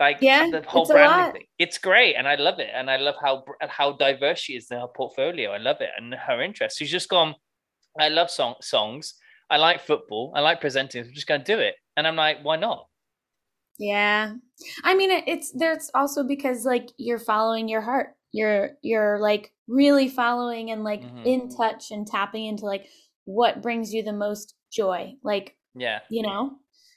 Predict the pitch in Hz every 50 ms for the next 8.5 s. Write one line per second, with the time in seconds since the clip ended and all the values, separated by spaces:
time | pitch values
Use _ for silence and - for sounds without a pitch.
0 | _ _ - - 233 240 240 226 226 240 226 226 226 - 240 220 208 202 196 208
1 | 208 - - - _ - 226 208 247 240 277 285 294 285 254 240 233 233 233 226
2 | 233 - - - - 240 226 220 220 214 208 208 202 - - _ - 220 226 214
3 | 214 214 - 220 226 214 220 214 220 226 247 226 247 240 240 247 240 - - -
4 | - 208 226 220 214 208 214 - - _ _ _ - - - - - - - 214
5 | 202 214 214 214 208 208 214 240 254 226 220 208 - - _ - - 233 233 226
6 | 233 - - 226 247 247 254 262 262 254 254 233 240 240 240 226 226 233 233 -
7 | 220 208 214 - 233 220 220 208 196 196 190 196 _ _ _ _ _ _ _ _
8 | - 208 190 190 190 185 - - 208 196